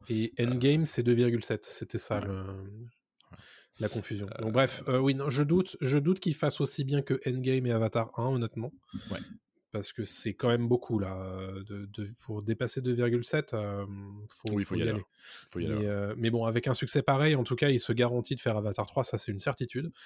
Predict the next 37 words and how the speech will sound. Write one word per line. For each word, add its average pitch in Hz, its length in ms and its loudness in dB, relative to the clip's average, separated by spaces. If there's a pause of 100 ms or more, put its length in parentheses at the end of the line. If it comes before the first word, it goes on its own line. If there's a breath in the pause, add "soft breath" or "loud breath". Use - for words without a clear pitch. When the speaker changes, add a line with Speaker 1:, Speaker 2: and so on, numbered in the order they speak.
(140)
Speaker 2:
C'est - 80 -12
sûr. - 240 -8
Speaker 1:
Euh, 104 160 2
Speaker 2:
Oui, 98 80 0
même 95 140 -2
quatre 98 180 -2
et - 20 -2
cinq, 123 260 -2
hein. 80 240 -6 (200)
Là, 104 100 0
il 90 80 0
est 87 60 0
lancé, 101 260 -4
Speaker 1:
ça, 110 60 -2
Speaker 2:
c'est 98 100 -4
Speaker 1:
voilà, 104 140 -4
Speaker 2:
bon. - 60 -10
Speaker 1:
ça, 92 260 -8
Speaker 2:
Ouais. - 100 -8
Speaker 1:
c'est, 107 140 -8
c'est 101 580 -8
évidemment, 113 540 -2
euh, - 20 -4
Speaker 2:
Ouais. - 460 -12
Speaker 1:
une 113 180 -2
bonne 151 180 4
nouvelle. 160 320 6 (100)
Encore 175 480 2
que, 180 340 6
on 131 260 0
a 135 140 0
évidemment 117 480 0
pas 160 120 0
mal 180 220 2
de 117 100 0
doléances, 165 760 2
euh, 120 180 2